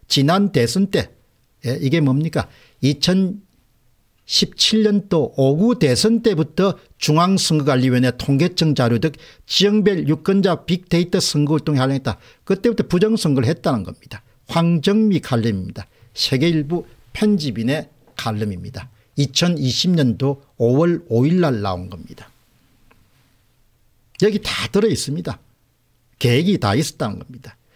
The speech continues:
이번 총선에선 양정철 원장 주도로 이동통신사와 독점 계약을 맺고 선거용 시스템을 구축했다는 언론 보도가 눈길을 끌었다.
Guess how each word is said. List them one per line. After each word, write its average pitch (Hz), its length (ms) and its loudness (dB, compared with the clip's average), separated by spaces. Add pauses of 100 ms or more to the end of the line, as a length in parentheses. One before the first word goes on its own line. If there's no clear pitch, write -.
(400)
이번 214 360 4
총선에선 165 800 2
양정철 175 680 2
원장 127 460 2
주도로 123 300 -2
이동통신사와 131 1120 0
독점 170 440 0
계약을 117 340 0
맺고 98 380 -6 (260)
선거용 190 560 2
시스템을 170 520 0
구축했다는 131 680 -2
언론 160 380 2
보도가 117 500 -2
눈길을 127 500 -2
끌었다. - 400 -12